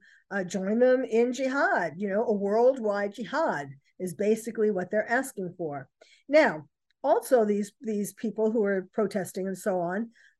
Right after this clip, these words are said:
um, they want us not, <laughs> not only, uh, you know, free Palestine, talking about Palestine, well, there is no such thing, but, you know, <laughs> talking about the people in Gaza, um, the Hamas,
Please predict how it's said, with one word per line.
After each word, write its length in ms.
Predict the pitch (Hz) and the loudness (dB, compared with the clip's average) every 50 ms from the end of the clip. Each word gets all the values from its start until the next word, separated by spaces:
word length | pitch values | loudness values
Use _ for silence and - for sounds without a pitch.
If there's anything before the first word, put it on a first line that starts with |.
| _ - | _ 2
um, 360 | 240 240 233 233 226 233 233 233 | 6 8 8 8 6 4 0 2
they 140 | 226 254 262 | 4 4 4
want 460 | 247 214 233 247 277 320 359 403 427 - - 269 | 4 2 0 2 4 4 4 2 0 -4 -4 0
us 400 | 277 269 277 277 - - - - _ _ - | 0 0 0 -2 -8 -14 -16 -20 _ _ -6
not, 260 | 254 277 349 403 - - - - - - - _ | -4 -2 0 0 -2 -4 -8 -12 -12 -12 -14 _
<laughs> 340 | _ _ _ _ _ _ - | _ _ _ _ _ _ 0
not 180 | 349 392 392 381 | 0 2 2 2
only, 460 | 359 330 302 302 285 262 208 202 214 233 | 2 2 2 0 0 -2 -6 -6 -2 2
uh, 220 | 262 254 247 262 | 2 2 2 2
you 80 | 285 247 | 2 0
know, 120 | 214 208 | 0 0
free 360 | - - - 330 370 427 392 403 - | 0 -4 -4 2 2 2 2 2 0
Palestine, 540 | 269 311 311 302 262 - - - 202 196 190 - - - _ - - - - | 0 2 4 4 4 2 0 -2 -4 -4 -4 -10 -20 -16 _ -14 -14 -2 0
talking 220 | 370 359 415 392 | 2 2 2 4
about 200 | 262 233 214 214 | 4 4 2 2
Palestine, 600 | - 277 285 294 262 - - - 175 160 170 180 - _ _ _ _ _ _ _ _ _ - - 170 - | 0 0 0 0 0 0 -2 -4 -4 -4 -4 -8 -10 _ _ _ _ _ _ _ _ _ -18 -16 -16 -12
well, 240 | 339 214 208 180 160 | -6 -2 -2 -2 0
there 120 | 180 202 | 0 -2
is 140 | 208 202 202 | -2 -2 -2
no 80 | 180 135 | -6 -8
such 200 | - 180 165 - | -8 -10 -10 -10
thing, 180 | 170 143 160 | -12 -10 -10
but, 140 | 196 185 - | -10 -6 -2
you 140 | 247 294 - | -2 -2 -2
know, 60 | - - - - _ | -2 -8 -16 -20 _
<laughs> 220 | _ - - _ - | _ -20 -20 _ 0
talking 300 | 381 381 381 403 339 311 | 2 2 2 2 0 2
about 360 | 294 285 277 254 247 233 - - | 4 6 6 8 6 4 2 2
the 140 | 277 247 233 | 0 0 2
people 320 | - 403 392 392 415 349 | 2 2 0 2 0 0
in 180 | 277 262 269 254 | 2 2 0 2
Gaza, 540 | 240 233 226 233 233 214 170 143 139 190 - - _ _ _ _ _ _ _ _ _ _ | 2 4 4 4 2 2 0 -6 -10 -10 -12 -16 _ _ _ _ _ _ _ _ _ _
um, 480 | 233 254 254 247 247 247 247 262 262 262 - _ _ _ _ _ _ _ _ _ _ _ | 4 6 8 8 8 6 6 2 -2 -4 -12 _ _ _ _ _ _ _ _ _ _ _
the 400 | - 240 233 269 302 302 285 269 - - | -6 -4 -2 0 0 0 0 -2 -6 -4
Hamas, 720 | - 285 269 269 302 330 285 220 220 269 - - - | -4 0 2 4 4 6 6 6 6 4 4 -4 -12